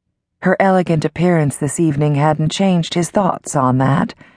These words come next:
All dressed up in a demure evening gown and long gloves, wearing the Vanderveer family diamonds at her neck.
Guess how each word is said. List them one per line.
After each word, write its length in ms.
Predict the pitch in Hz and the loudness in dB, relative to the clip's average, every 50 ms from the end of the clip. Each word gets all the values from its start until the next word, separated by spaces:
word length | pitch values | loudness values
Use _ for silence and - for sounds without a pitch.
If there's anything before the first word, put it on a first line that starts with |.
| _ _ _ _ _ _ _ _ _ _ _ _ _ - | _ _ _ _ _ _ _ _ _ _ _ _ _ -2
All 320 | 160 160 160 156 156 165 | 0 2 2 2 2 0
dressed 420 | 151 139 131 131 139 139 - - 139 | 0 0 0 0 -2 -2 -4 -2 -2
up 300 | 123 131 135 139 - 143 | 0 0 0 0 0 -2
in 80 | 123 | -2
a 60 | 120 117 | 0 0
demure 500 | 139 131 131 131 131 139 139 135 135 143 - | 0 0 0 0 0 2 2 2 0 0 0
evening 400 | 156 143 123 123 131 131 135 131 | -2 -2 0 0 0 0 0 0
gown 400 | 135 131 131 131 131 127 131 139 | 2 2 2 2 2 2 2 2
and 200 | 131 120 120 120 | 2 2 2 2
long 360 | 123 131 135 135 135 135 131 | 2 2 2 2 2 2 0
gloves, 560 | 120 135 131 127 120 120 123 120 139 - - - - - - - - - _ _ _ - | 0 0 0 0 0 0 0 -2 -4 -6 -8 -12 -18 -18 -18 -20 -20 -20 _ _ _ -2
wearing 360 | 147 160 165 156 151 147 143 | 0 2 2 2 2 0 0
the 100 | 127 139 | 0 0
Vanderveer 680 | 127 123 147 151 160 160 151 143 131 131 135 131 131 123 | 0 0 0 2 2 2 0 0 0 0 0 0 0 -2
family 420 | - - 151 143 139 135 131 131 | -2 -2 0 2 2 2 2 0
diamonds 680 | 123 113 139 127 127 156 175 151 - - 101 110 135 - | 0 0 0 0 2 2 0 0 0 0 -2 -2 -2 -2
at 200 | 127 123 120 120 | -2 -2 -2 0
her 100 | 120 117 | 0 0
neck. 540 | 117 120 135 147 143 - - - - - | 0 2 0 0 0 -2 -4 -8 -14 -20